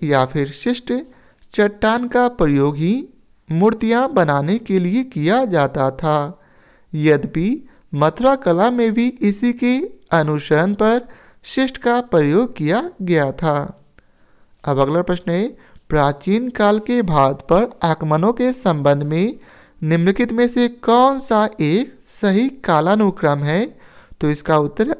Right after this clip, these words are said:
ऑप्शन ए, यूनानी, शक, उसके बाद फिर कुषाण। भारत में बाह्य आक्रमक, सॉरी, आक्रामकों के कालों का सही कालानुक्रम निम्न प्रकार से है,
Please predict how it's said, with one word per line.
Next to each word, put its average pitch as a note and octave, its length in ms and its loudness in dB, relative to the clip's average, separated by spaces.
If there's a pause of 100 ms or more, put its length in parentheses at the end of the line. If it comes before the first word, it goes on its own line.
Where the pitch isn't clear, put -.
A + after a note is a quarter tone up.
ऑप्शन D3 420 0 (100)
ए, F3 340 -2 (380)
यूनानी, D3 680 0 (240)
शक, - 460 -4 (100)
उसके D3 340 0
बाद C#3 240 0
फिर C4 340 -2 (520)
कुषाण। C#3 540 2 (760)
भारत C3 340 2
में G3 300 -2 (140)
बाह्य D3 420 0 (180)
आक्रमक, G#3+ 500 -2 (300)
सॉरी, G#3 320 -2 (540)
आक्रामकों D3+ 760 2 (500)
के C4 180 2
कालों E3 440 2
का D#3 240 0
सही F#3 360 0 (120)
कालानुक्रम G#3 880 0 (280)
निम्न F#3+ 340 0
प्रकार C3+ 560 0
से C#3+ 240 -4
है, D3 260 -4